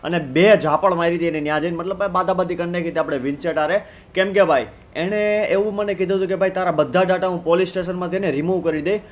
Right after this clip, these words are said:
પણ પછી આપણને એવી ખબર પડી કે એકેય ડેટા રિમૂવ થયા જ નથી. બસ એ આપણા પાસેથી કામ કઢવી લીધું, આપણે પાસે કામ કરાવ્યું કે ડેટા રિમૂવ કરી દઈએ એનું, અને બસ રિમૂવ કર્યા નહીં. એટલે ભાઈ જઈને જે બે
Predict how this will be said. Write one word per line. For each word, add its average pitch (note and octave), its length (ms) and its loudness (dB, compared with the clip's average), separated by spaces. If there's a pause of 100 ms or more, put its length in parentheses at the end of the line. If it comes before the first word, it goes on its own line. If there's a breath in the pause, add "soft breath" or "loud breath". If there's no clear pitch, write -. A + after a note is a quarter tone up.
(180 loud breath)
પણ G#3 260 2
પછી F#3+ 260 2
આપણને A#3 320 0
એવી A#3+ 120 -2
ખબર A3+ 280 -2
પડી A#3 180 -2
કે A#3+ 160 -4
એકેય A3+ 500 -4
ડેટા A#3+ 260 -2
રિમૂવ A#3+ 340 -2
થયા B3 200 0
જ G#3+ 80 -4
નથી. F#3+ 180 0
બસ A3 220 0
એ - 20 -2
આપણા G#3+ 220 0
પાસેથી A3+ 280 -2
કામ G#3+ 280 -2
કઢવી A3 280 -4
લીધું, A3+ 320 -6 (260 loud breath)
આપણે G3 260 0
પાસે G3+ 160 2
કામ F#3+ 280 0
કરાવ્યું G3+ 680 0
કે E3 120 -4
ડેટા E3 260 0
રિમૂવ E3+ 320 -2
કરી E3 160 -4
દઈએ D#3+ 200 -4
એનું, D#3+ 360 -6
અને F#3 120 -6
બસ F#3 340 0 (120)
રિમૂવ F3+ 260 0
કર્યા E3 280 2
નહીં. A#2+ 140 -4 (360 loud breath)
એટલે G#3+ 160 6
ભાઈ G#3 220 4
જઈને F#3+ 400 2
જે D3+ 420 4
બે G#3 240 6